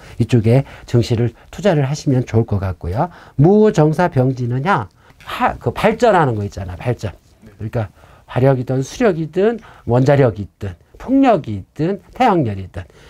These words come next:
이런 쪽에 증시를 사서 놓으시면 아마 대박이 터지리라 생각이 들어요. 그렇게 해서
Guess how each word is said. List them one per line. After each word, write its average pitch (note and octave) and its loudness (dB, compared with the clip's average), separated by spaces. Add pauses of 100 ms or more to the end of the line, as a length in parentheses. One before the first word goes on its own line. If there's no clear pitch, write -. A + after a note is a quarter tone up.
(120)
이런 F#3+ 4
쪽에 G3+ -2
증시를 D3+ -6 (200)
사서 A3+ -8
놓으시면 A2 -4 (360)
아마 A2 -2 (340)
대박이 A#2+ -2 (140)
터지리라 F#3 -4
생각이 C3 0
들어요. F#2+ -6 (460)
그렇게 A2 0
해서 A2+ 4